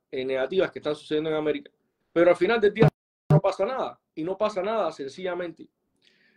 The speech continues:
eh, no porque denunciar no sea bueno, sino porque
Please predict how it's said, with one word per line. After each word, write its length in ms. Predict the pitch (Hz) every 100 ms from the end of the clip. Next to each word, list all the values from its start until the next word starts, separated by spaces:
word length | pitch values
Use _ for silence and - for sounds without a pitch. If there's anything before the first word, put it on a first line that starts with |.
| _ _ _
eh, 440 | 156 147 147 143 143
no 220 | 170 214
porque 680 | 208 180 165 160 156 151 147
denunciar 480 | 160 165 160 - 202
no 100 | 190
sea 160 | 180 180
bueno, 340 | 175 190 123 - _ _ _ _ _
sino 380 | - 180 214 220
porque 500 | 196 196 185 175